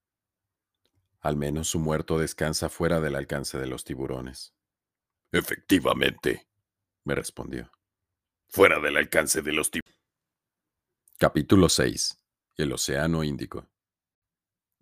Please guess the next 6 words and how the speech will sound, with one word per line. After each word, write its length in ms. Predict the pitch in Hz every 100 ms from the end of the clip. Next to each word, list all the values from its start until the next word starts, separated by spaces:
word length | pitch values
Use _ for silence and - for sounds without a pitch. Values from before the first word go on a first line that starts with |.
| _ _ _ _ _ _ _ _ _ _ _ _ _ _ _ _
A 80 | 85
medida 400 | 90 110 123 127
que 120 | -
pasaba 380 | - 85 80 80
el 80 | 92
tiempo, 480 | 107 80 - -